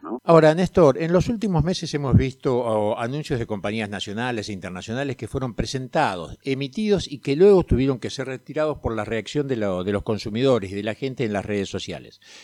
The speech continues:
Speaker 2: Me viene a la, la mente concretamente dos avisos. Co-, este, recuerdo el de Brahma, que fue emitido aquí en la Argentina y que tuvo que ser, eh, levantado después porque fue señalado y acusado de ser machista,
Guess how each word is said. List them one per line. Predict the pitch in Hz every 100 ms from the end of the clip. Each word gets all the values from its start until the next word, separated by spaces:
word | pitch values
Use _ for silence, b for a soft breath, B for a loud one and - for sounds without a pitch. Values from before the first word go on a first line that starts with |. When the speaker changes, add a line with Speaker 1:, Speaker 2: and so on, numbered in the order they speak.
| _
Speaker 2:
Me | 143
viene | 180 208
a | 170
la, | 131 117 113
la | 110 110
mente | 131 165 156 147 131 107
concretamente | 113 107 135 131 143 120
dos | 208 -
avisos. | 107 92 87 85
Co-, | - 110
este, | 95 90 - 110 101 B B
recuerdo | - 120 120 139 101 92 131
el | 120
de | 131
Brahma, | 175 214 143 104
que | 98
fue | - 113
emitido | 104 95 113
aquí | 101 107
en | 104
la |
Argentina | 101 107 95 139 139
y | 110
que | 92
tuvo | 104 98
que | 90
ser, | - 107 98
eh, | 98 90
levantado | 90 92 90 - 123 120
después | 98 - 131
porque | 120 -
fue | - 101
señalado | 104 95 95 110 98 90
y |
acusado | 90 - 92 - 107 107 B B -
de | 95 92
ser | 110 95
machista, | 95 95 165 151 -